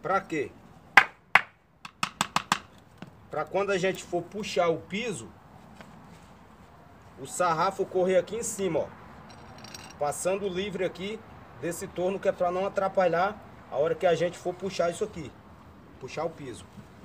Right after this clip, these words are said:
Deu pra entender, né, pessoal? Então não vou nem bater esses outros, né? No caso aqui, todos eles vão ter que ficar abaixo da fórmica, como esse. Beleza?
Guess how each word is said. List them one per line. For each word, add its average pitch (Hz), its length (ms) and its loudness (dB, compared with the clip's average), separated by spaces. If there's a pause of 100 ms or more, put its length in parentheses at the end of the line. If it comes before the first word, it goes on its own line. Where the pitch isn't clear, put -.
(120)
Deu 151 120 -4
pra 175 160 0
entender, 170 360 0
né, 175 80 0
pessoal? 147 320 -2
Então 160 160 -4
não 175 100 -2
vou 165 140 -2
nem 196 140 0
bater 190 260 -2
esses 165 260 -6
outros, 208 400 -4 (760)
né? 156 160 0
No 170 100 -4
caso 165 280 -4
aqui, - 120 -10
todos 180 420 0
eles 160 200 -2
vão 160 120 -2
ter 160 140 -4
que 165 140 -12
ficar 139 400 -4 (540)
abaixo 175 480 0
da 156 120 2
fórmica, 196 500 2
como 160 280 0
esse. 185 340 -4 (800)
Beleza? 208 400 -2